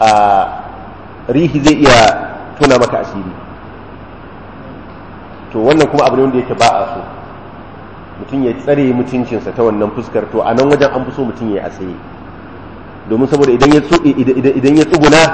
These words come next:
zai sake, komai zai iya faruwa. Hmm. To, shi yasa aka, wannan ya ɗaya daga cikin sura wanda yake su ma malamai suka ambata, Al-Qadi Abul Walid Al-Baji shi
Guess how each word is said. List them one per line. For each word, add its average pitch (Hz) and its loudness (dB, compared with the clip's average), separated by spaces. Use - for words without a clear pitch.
zai 131 0
sake, 131 -2
komai 131 4
zai 127 0
iya 107 2
faruwa. - -4
Hmm. 90 -10
To, 104 -10
shi 113 -4
yasa 131 4
aka, 123 2
wannan 143 4
ya 143 4
ɗaya 127 2
daga 110 -2
cikin 131 -4
sura 143 4
wanda 127 2
yake 120 -8
su 123 -8
ma 131 2
malamai 104 0
suka - -4
ambata, 107 -2
Al-Qadi 117 0
Abul 110 -2
Walid 104 -4
Al-Baji 113 0
shi 120 -8